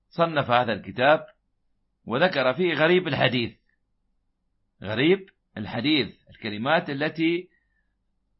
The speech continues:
غالبًا أكثر الناس لا يعرفون معناها، ورتب هذا الكتاب على الحروف المعجم،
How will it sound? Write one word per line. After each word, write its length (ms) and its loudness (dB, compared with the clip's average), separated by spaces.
غالبًا 640 4
أكثر 300 -2
الناس 360 -2
لا 120 6
يعرفون 460 0
معناها، 640 0
ورتب 520 2
هذا 200 2
الكتاب 420 2
على 180 4
الحروف 380 2
المعجم، 560 0